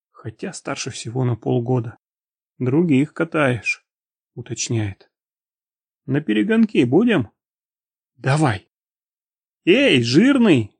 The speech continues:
будешь на перегонки?» — кричат Денису. «Сам такой! Кто быстрей, кто дальше?»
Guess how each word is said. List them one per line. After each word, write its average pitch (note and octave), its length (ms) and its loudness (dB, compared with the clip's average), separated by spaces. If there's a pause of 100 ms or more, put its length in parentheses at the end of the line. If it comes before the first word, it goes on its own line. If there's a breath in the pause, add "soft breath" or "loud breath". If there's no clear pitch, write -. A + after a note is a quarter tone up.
будешь G3 440 2
на B3 100 -2
перегонки?» — A#3 680 0 (420)
кричат B2 420 -4
Денису. B2+ 520 0 (560)
«Сам G3 480 0
такой! E3 720 2 (400)
Кто F#3 220 -2
быстрей, G#3+ 680 0
кто F#3 200 -2
дальше?» F#3 560 2